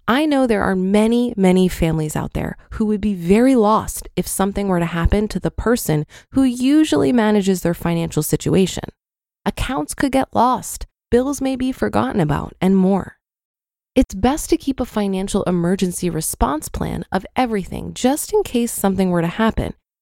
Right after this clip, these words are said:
even if it's something no one ever wants to think about. Having one just makes life so much easier. My top tip is to check out the In Case of Emergency binder from emergency binders dot com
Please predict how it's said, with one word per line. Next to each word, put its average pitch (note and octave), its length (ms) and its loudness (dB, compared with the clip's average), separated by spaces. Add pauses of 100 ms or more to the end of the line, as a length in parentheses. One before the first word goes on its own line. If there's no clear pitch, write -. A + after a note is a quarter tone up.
(120)
even C#4+ 300 2
if D4+ 100 -4
it's C#4+ 140 -4
something G3+ 500 0
no F3+ 160 2
one G3 220 2 (100)
ever F3+ 300 -2
wants E3 300 -4
to - 100 -2
think D3 260 -4
about. - 300 -4 (640)
Having D4 400 0
one F#3 300 2
just C#4+ 400 0
makes D#4 240 -4
life - 260 -2
so G3+ 220 0
much G#3+ 200 0
easier. F#3 540 -2 (800)
My G3+ 180 2
top F4+ 380 0
tip - 340 -4
is - 140 -6
to - 120 -4
check - 360 -4
out E4 220 0
the G#3 340 -4
In C4 280 2
Case - 380 -4
of G3 160 0
Emergency F#3 640 0
binder D#3 540 -2 (260)
from F#3+ 200 0
emergency A3+ 720 0
binders F3+ 440 0
dot - 220 -4
com - 360 -10